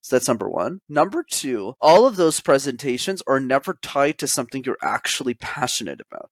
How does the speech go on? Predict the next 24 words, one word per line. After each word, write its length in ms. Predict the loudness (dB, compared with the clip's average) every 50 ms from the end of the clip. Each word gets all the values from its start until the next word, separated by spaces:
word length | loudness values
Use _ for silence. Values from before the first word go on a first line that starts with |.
| _ _
So 120 | 0 0
it's 160 | 0 0 2
never, 380 | 2 2 2 4 2 2 2 2 _
"Hey, 100 | 6 6
Michael, 300 | 8 8 6 4 4 2
what 160 | 0 2 2
are 40 | 2 2 2
you 60 | 2
excited 460 | 0 0 0 2 2 2 2 0 -2 -6
about?" 280 | -6 -4 -4 -4 -6 _ _ _
Media, 720 | -10 -6 -4 -4 -2 -2 0 2 6 8 8 8 6 4 0 _ _ _ -14 -10 2 6 8 8 10 8 6 4 0
podcasting, 1080 | -2 2 4 4 6 4 2 0 -4 -6 -4 -4 -4 -2 -2 -4 -4 -6 -8 -12 -4 0
your 140 | 0 0 0
home 300 | 2 0 0 0 0 0
city. 720 | 0 0 4 4 4 4 4 0 -2 -2 -2 -2 -2 -2 -2
No, 340 | 0 2 2 4 4 2 0
it's 280 | -2 -2 -4 -6 -2 2
none 160 | 2 2 4
of 60 | 4
that 200 | 2 0 0 -2
stuff. 260 | -2 -2 -2 -2 -2 -2
Or, 280 | 0 2 2 2 0 -2
you 120 | -4 -6
know, 140 | -6 -6 -8